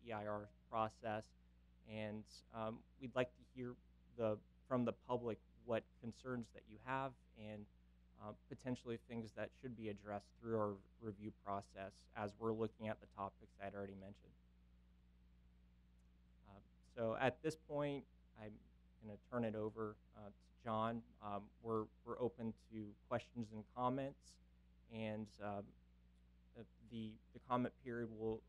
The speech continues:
also be open, as I had said earlier, uh, for the next thirty days, um, and, uh, look forward to hearing, you know,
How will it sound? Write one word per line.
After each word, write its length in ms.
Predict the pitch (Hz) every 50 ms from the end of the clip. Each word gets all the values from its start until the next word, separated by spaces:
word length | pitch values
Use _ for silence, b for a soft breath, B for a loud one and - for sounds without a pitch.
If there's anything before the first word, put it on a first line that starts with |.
| - -
also 280 | 120 120 117 - 127 117
be 220 | 107 - 117 110 110
open, 280 | 113 110 - 107 110
as 180 | 107 104 104 98 104
I 160 | 101 101 104 - - - - - - - - - -
had 100 | 101 - - -
said 100 | 104 107
earlier, 500 | 110 113 113 113 117 117 113 113 110 107 - 110
uh, 80 | 107 104 - - -
for 60 | 117
the 80 | 113
next 240 | 113 113 101 - - - -
thirty 300 | 117 113 113 107 107 101 -
days, 260 | 104 101 101 107 110 - - - - - - - - - - - 107
um, 200 | 98 95 95 92 - - - - -
and, 200 | 107 101 101 101 - - - - - - - - - - -
uh, 40 | 104 101 - - - - - - - - - - - -
look 120 | 117 110 - - - - - - -
forward 200 | - 120 113 110
to 80 | 107 104 - -
hearing, 200 | 117 110 110 107
you 420 | 101 - - - - - - - 107
know, 60 | 107